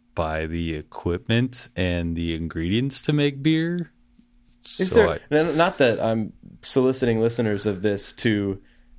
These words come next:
Speaker 2: do anything illegal, but is there no ingredient that, like, that's the one that you have to be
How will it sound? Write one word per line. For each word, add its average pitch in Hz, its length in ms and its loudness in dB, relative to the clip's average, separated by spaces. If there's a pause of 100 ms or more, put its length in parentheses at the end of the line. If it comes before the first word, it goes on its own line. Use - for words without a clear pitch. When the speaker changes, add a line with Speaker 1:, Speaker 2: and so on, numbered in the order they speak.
(280)
Speaker 2:
do 131 220 6
anything 117 320 0
illegal, 104 320 0
but 101 340 0 (460)
is 147 240 4
there 165 160 4
no 120 600 2 (640)
ingredient 117 720 2
that, 101 200 2
like, 92 280 -4
that's 98 420 -2
the - 80 -2
one 104 180 0
that 101 140 -2
you 104 60 2
have 95 120 -2
to 110 120 -2
be 98 340 -2